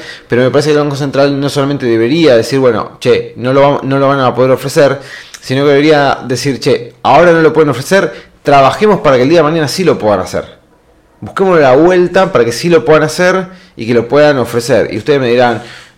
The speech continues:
"La verdad que yo no voy a invertir a través de un banco porque la fip, porque esto, porque lo otro". Bueno,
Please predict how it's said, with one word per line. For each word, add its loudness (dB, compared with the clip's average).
"La -2
verdad 2
que 0
yo -6
no -2
voy 2
a 0
invertir -2
a 2
través 2
de -4
un -4
banco 0
porque -4
la -2
fip, -4
porque -6
esto, -10
porque -6
lo -4
otro". -14
Bueno, -6